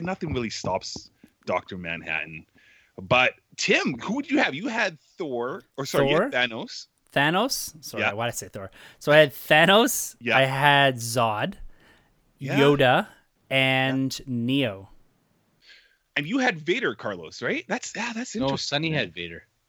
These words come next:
Speaker 1: Oh, you
Speaker 3: I had
Speaker 1: suck.
Speaker 3: Rey.
Speaker 1: Oh, s-, oh, you had Rey. Yeah.
Speaker 3: Yeah.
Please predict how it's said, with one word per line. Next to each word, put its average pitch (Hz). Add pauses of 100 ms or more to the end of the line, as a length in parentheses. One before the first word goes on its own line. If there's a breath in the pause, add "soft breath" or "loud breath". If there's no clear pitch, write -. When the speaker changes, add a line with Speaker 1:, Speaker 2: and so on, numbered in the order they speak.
Speaker 1:
Oh, 123
you 110
Speaker 3:
I 127
had 139
Speaker 1:
suck. 127
Speaker 3:
Rey. 117
Speaker 1:
Oh, 127
s-, - (560)
oh, 104
you 117
had 95
Rey. 95 (460)
Yeah. -
Speaker 3:
Yeah. 120